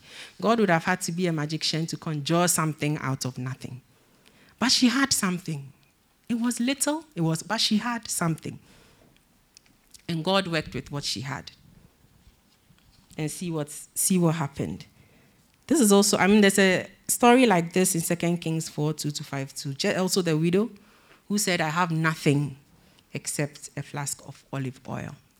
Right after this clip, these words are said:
And we remember what's happened. You know, they went and prayed, and this thing just won't, won't run dry. But she had something. She had something. God works with what we have.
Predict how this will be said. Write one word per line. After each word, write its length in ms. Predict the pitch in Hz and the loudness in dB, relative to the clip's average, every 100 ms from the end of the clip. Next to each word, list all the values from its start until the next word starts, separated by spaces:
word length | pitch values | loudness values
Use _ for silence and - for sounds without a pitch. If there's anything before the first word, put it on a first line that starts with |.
| - | -10
And 120 | 143 | -6
we 100 | 147 | -4
remember 340 | 147 160 156 | -4 -2 -2
what's 380 | 147 139 - - | -2 -4 -8 -12
happened. 480 | - 139 - 110 - _ - | -10 -10 -10 -12 -14 _ -8
You 140 | 139 | -4
know, 80 | 139 | -2
they 120 | 139 | -2
went 260 | 151 156 151 | -2 -2 -2
and 160 | 139 | -4
prayed, 320 | - 131 135 | -4 -4 -4
and 160 | 104 - - - - - _ | -8 -10 -16 -20 -20 -20 _
this 160 | 160 160 | -2 0
thing 220 | 156 156 | 0 0
just 240 | 143 139 | -2 -4
won't, 360 | 156 151 143 127 | -4 -6 -6 -8
won't 320 | 143 143 - | -6 -6 -6
run 200 | 131 139 | -8 -8
dry. 360 | 131 - - - _ - - | -8 -10 -12 -16 _ -20 -8
But 120 | 185 | -2
she 140 | - 185 | 0 0
had 240 | 190 185 | -2 -4
something. 480 | - 139 131 - 127 _ _ _ _ _ _ _ _ _ _ _ _ _ _ _ - | -6 -8 -12 -16 -20 _ _ _ _ _ _ _ _ _ _ _ _ _ _ _ -8
She 320 | - 165 143 | -4 -2 -4
had 380 | 143 156 151 - _ | -2 -4 -4 -8 _
something. 600 | - 139 135 - - 131 - _ _ _ _ _ _ _ _ _ _ _ _ - - - | -8 -6 -6 -8 -12 -14 -16 _ _ _ _ _ _ _ _ _ _ _ _ -20 -20 4
God 240 | 240 311 | 8 10
works 380 | 269 208 214 - | 10 10 8 6
with 180 | 165 160 | 4 4
what 220 | 170 160 | 2 2
we 120 | 156 131 | 0 -2
have. 440 | 139 131 - - | -4 -6 -8 -16